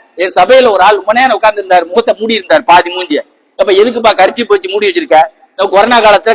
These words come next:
கரிச்சி போச்சு மூடி, மூடி இருந்தோம். "இப்ப எதுக்குப்பா மூடி இருக்கேன்னு?" கேட்டேன். யார்ட்டையும் சொல்ல மாட்டீங்களான்னு. நான் கபரு துணி தோ-, க-, திருடி விக்கிறவன், நான் கபரு துணி தோண்டி, தோண்டி விக்கிறவன். ஒரு அம்மா அடக்கப்பட்டிருந்துச்சு,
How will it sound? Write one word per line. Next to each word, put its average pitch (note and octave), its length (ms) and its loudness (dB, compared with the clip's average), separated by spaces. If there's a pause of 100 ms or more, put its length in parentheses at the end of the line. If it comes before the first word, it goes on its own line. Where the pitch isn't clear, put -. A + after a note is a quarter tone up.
கரிச்சி F#3+ 240 0
போச்சு G3+ 200 -2
மூடி, G3+ 180 -2 (240)
மூடி F#3 160 0
இருந்தோம். D3+ 240 -2 (240)
"இப்ப - 140 -10
எதுக்குப்பா C4 420 2
மூடி B3 180 -2
இருக்கேன்னு?" A3+ 320 -4
கேட்டேன். F#3 340 2 (260)
யார்ட்டையும் F#3 300 0
சொல்ல G#3 140 2
மாட்டீங்களான்னு. E3+ 480 -4 (180)
நான் E3 160 0
கபரு F#3+ 320 0
துணி G#3+ 200 -8
தோ-, F3 280 2
க-, D#3+ 180 2
திருடி G#3 380 -4
விக்கிறவன், E3+ 420 -2 (680)
நான் F#3+ 140 -6
கபரு A#3+ 260 2
துணி C#4 160 -4
தோண்டி, B3+ 360 -2
தோண்டி C4 240 0
விக்கிறவன். B3 440 0 (480)
ஒரு A3 200 2
அம்மா A#3+ 220 2 (120)
அடக்கப்பட்டிருந்துச்சு, C4 720 -2